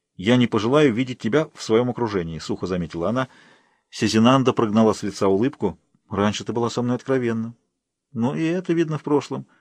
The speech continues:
Эмма внезапно ощутила раздражение. "Похоже, это у скандинавских женщин".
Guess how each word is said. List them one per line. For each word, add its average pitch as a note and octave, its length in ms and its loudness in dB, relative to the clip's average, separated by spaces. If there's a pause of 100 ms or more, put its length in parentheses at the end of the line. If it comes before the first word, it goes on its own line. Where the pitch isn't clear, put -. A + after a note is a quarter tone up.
(640)
Эмма B2+ 380 4
внезапно G2+ 480 2
ощутила A2+ 520 0
раздражение. G2+ 840 0 (1080)
"Похоже, C3 400 4
это D3 280 2
у B2+ 40 4
скандинавских D3+ 640 0
женщин". E3 480 0